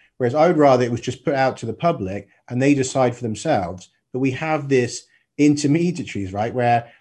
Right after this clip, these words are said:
well, it won't get to the public because unless an academic has written it in a paper, a, a science journalist won't talk about it. And then, you know, the only people that will cover it is a, you know, let's say a tabloid who won't reach people,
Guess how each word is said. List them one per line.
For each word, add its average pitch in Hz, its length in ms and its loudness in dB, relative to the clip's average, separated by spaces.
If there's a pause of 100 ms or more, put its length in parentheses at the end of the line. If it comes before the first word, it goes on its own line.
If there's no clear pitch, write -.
(120)
well, 117 460 2
it - 120 -8
won't 131 280 0
get - 220 0
to - 80 -10
the 113 80 -2
public 98 520 -6
because 120 340 -2
unless 123 360 0
an 123 60 -2
academic 147 600 0
has 104 120 -4
written 135 240 2
it 110 60 -6
in 107 60 -6
a 101 60 -6
paper, 139 640 -2 (360)
a, 120 140 -8
a 123 60 -8
science 185 360 2
journalist 120 440 0
won't 160 240 0
talk 202 260 0
about 101 300 -2
it. 147 180 -2 (220)
And 139 100 -2
then, 135 300 0
you 147 100 -4
know, 127 200 0
the 135 180 0
only 175 120 2
people 143 240 4
that 131 80 0
will 117 80 -2
cover 165 360 0
it 110 120 -2
is 107 120 -6
a, 104 80 -8 (200)
you 113 80 -8
know, 98 80 -6
let's 107 140 -6
say 101 100 -6
a 90 60 -8
tabloid 117 880 -2
who 127 60 -4
won't 135 260 4
reach 139 280 2
people, 120 640 -4